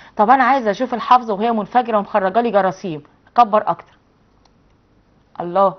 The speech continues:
بانت جدًا، كبر أكتر، بانت الحافظة الجرثومية وبان الجراثيم اللي خارجة منها. فهمت بقى وظيفتها إيه العدسة الشيئية ومكانها فين؟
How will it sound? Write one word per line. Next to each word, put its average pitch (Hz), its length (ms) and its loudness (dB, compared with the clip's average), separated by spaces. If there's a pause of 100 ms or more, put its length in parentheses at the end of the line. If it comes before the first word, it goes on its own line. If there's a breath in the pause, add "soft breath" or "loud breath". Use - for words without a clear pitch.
بانت 208 320 -2
جدًا، 202 340 -4 (220)
كبر 262 320 4
أكتر، 269 360 2 (280 soft breath)
بانت 294 340 6
الحافظة 247 380 2
الجرثومية 226 720 -2 (240 loud breath)
وبان 247 340 4
الجراثيم 214 720 0 (140)
اللي 214 200 2
خارجة 208 380 2
منها. 170 320 -6 (240)
فهمت 233 380 -2
بقى 202 320 6
وظيفتها 190 480 -2
إيه - 60 0
العدسة 220 320 2
الشيئية 233 460 -4
ومكانها 240 420 0
فين؟ 277 260 -10